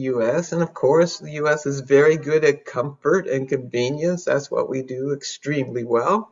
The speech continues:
But we don't always understand that there's so much more available. And just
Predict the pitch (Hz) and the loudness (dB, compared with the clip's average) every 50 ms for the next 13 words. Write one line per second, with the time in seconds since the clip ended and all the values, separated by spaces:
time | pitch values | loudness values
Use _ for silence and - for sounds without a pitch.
0 | _ - 190 190 196 196 202 190 185 202 202 208 208 196 190 190 185 185 196 196 | _ 0 2 2 4 4 2 4 6 6 6 6 4 4 4 4 2 2 0 0
1 | 180 170 170 156 165 170 - - 170 175 202 214 202 185 170 160 151 147 - 139 | 0 -2 -2 -2 -4 -6 -6 -4 -4 -2 -2 0 -2 -2 -2 -4 -6 -4 -4 -4
2 | 151 156 - - 160 156 160 160 151 151 - - 151 143 139 139 139 - - - | -4 -4 -4 -4 -2 -2 -2 -2 -4 -4 -6 -6 -4 -2 0 0 2 0 2 0
3 | 135 135 127 131 135 139 143 143 135 131 - 117 113 117 127 - _ _ _ - | -2 0 2 2 4 4 4 2 0 0 0 -2 -2 -2 -2 -6 _ _ _ -6
4 | - 151 143 143 147 147 147 143 143 156 156 151 147 - - - | -2 0 0 0 0 -2 -4 -2 2 2 2 2 2 -2 -10 -14